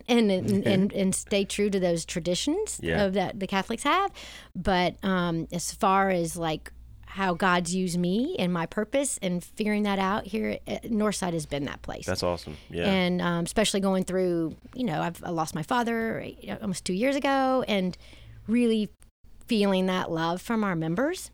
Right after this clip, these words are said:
Speaker 2: Yeah.
Speaker 1: and, um, from Doctor Bill. Uh,
Speaker 2: Yeah.
Speaker 1: just, it's, it's been my home. So
Speaker 2: Yeah.
Speaker 1: I'm grateful.
Speaker 2: That's one of the things that, um, that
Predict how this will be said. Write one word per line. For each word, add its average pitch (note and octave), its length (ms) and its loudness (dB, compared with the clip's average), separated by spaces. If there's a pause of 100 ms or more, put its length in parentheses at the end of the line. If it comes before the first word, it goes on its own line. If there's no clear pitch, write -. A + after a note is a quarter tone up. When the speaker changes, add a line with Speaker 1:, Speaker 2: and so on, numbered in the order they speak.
Speaker 2:
Yeah. - 160 -2
Speaker 1:
and, E3 300 -2
um, D#3 340 -4
from E3 380 -6 (260)
Doctor D#3+ 260 -6
Bill. E3+ 380 0 (180)
Uh, E3+ 440 -4
Speaker 2:
Yeah. E2+ 80 0
Speaker 1:
just, - 240 -4 (480)
it's, - 480 -4
it's F#3 160 -8
been E3+ 180 -4
my D3+ 120 -4
home. - 320 -10 (220)
So D#3+ 120 -8
Speaker 2:
Yeah. G#2+ 100 -6 (460)
Speaker 1:
I'm G3 80 -4
grateful. E3+ 360 -8 (580)
Speaker 2:
That's A#2 260 0
one C#3 120 2
of A2+ 80 2
the F#2+ 100 0
things G2 420 0
that, D#2+ 200 0
um, D2 360 -4 (720)
that D2+ 520 -4